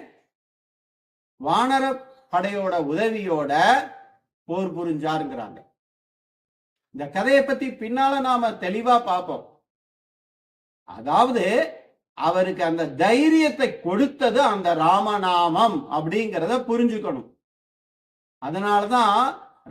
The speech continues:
ராம பாணத்தை விட ராம நாமத்திற்கு வலிமை அப்படின்னாங்க. என்னுடைய ஆராய்ச்சியில இந்த ராம நாமம்ங்கிறத நிச்சயம் விஸ்வாமித்திரர்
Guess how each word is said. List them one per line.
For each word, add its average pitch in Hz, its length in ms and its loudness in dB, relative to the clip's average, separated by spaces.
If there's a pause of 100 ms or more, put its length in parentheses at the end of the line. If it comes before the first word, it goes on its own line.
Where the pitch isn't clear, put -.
ராம 220 380 2 (140)
பாணத்தை 226 560 2
விட 214 120 -4 (600)
ராம 220 360 4 (120)
நாமத்திற்கு 277 640 -2 (100)
வலிமை 175 400 0 (240)
அப்படின்னாங்க. 123 540 -8 (1120)
என்னுடைய 277 400 2 (200)
ஆராய்ச்சியில 156 560 0 (460)
இந்த 269 140 -4 (160)
ராம 254 280 4 (220)
நாமம்ங்கிறத 208 720 0 (520)
நிச்சயம் 254 500 -2
விஸ்வாமித்திரர் 208 840 0